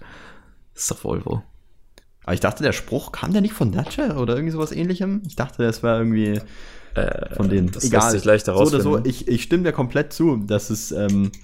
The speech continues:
Speaker 2: höchstwahrscheinlich, äh, besser wär, würde jeder da einfach drüber hinwegschauen und
Speaker 1: Ah, doch,
Speaker 2: sagen,
Speaker 1: das ist Dacia, ja.
Speaker 2: "Okay, äh, hab ich nicht nötig und, äh, ich fahr lieber was anderes." Aber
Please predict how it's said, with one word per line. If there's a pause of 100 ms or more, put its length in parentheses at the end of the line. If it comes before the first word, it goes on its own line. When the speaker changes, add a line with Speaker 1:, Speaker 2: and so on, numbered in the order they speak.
(640)
Speaker 2:
höchstwahrscheinlich,
äh, (180)
besser
wär,
würde
jeder
da
einfach
drüber
hinwegschauen
und
Speaker 1:
Ah,
doch,
Speaker 2:
sagen,
Speaker 1:
das
ist
Dacia, (160)
ja.
Speaker 2:
"Okay,
äh, (640)
hab
ich
nicht
nötig (440)
und,
äh,
ich
fahr
lieber
was
anderes."
Aber